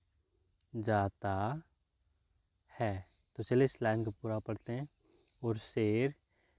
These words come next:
नीचे धड़ाम से गिर जाता है।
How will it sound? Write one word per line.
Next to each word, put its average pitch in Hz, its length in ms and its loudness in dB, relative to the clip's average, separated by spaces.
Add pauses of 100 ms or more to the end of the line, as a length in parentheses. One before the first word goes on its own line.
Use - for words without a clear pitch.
(160)
नीचे 143 380 0
धड़ाम 117 440 4
से 127 420 -2 (340)
गिर 110 220 2
जाता 104 460 0
है। 107 320 -2